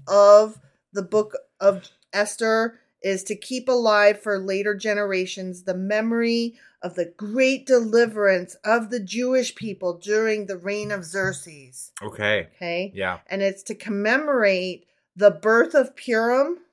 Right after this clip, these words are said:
Speaker 2: Mm-hmm.
Speaker 1: that, as a holiday.
Speaker 2: Yeah.
Speaker 1: And the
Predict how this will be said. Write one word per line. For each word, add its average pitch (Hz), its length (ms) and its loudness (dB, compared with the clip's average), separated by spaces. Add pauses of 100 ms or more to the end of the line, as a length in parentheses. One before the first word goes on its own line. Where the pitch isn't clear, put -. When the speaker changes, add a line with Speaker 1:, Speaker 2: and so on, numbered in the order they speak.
(140)
Speaker 2:
Mm-hmm. 113 200 -10
Speaker 1:
that, 208 260 -2
as 220 200 2
a 214 80 0
holiday. 233 720 2
Speaker 2:
Yeah. 190 280 -4 (120)
Speaker 1:
And 247 680 2 (460)
the 226 320 -6